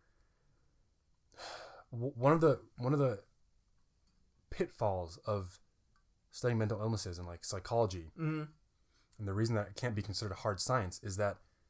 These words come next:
Speaker 1: every, every hypothesis, this is getting into some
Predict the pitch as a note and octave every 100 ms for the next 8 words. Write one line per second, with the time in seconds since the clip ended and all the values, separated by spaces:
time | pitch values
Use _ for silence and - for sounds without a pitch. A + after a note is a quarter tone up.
0 | _ _ _ _ _ _ _ _ _ _
1 | _ _ _ _ _ _ _ _ _ -
2 | B2+ B2+ C#3+ C#3+ C#3 C3+ _ B2 C#3 B2
3 | A2+ - A#2+ A#2 G#2+ G#2 - - - _
4 | _ _ _ _ _ _ A#2 B2+ A2+ A#2
5 | A2+ G#2+ - G2+ F#2+